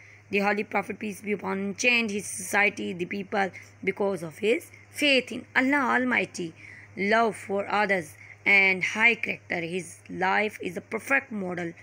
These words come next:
for all. हज़रत आयशा रज़ी अल्लाह तआला अन्हा said that, uh, uh, his principles and character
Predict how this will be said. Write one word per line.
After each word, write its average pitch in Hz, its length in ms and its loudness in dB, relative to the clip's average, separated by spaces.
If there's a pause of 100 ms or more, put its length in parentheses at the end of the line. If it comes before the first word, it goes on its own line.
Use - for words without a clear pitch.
(200)
for 202 280 -2
all. 202 320 0 (380)
हज़रत 247 280 -4 (100)
आयशा 262 340 4
रज़ी 269 160 0
अल्लाह 262 220 2
तआला 247 240 2
अन्हा 220 320 -4
said 226 240 -2 (720)
that, 208 400 4
uh, 226 200 2 (1040)
uh, 202 280 4 (100)
his 185 200 -2 (140)
principles 262 760 0 (100)
and 196 200 0
character 220 480 4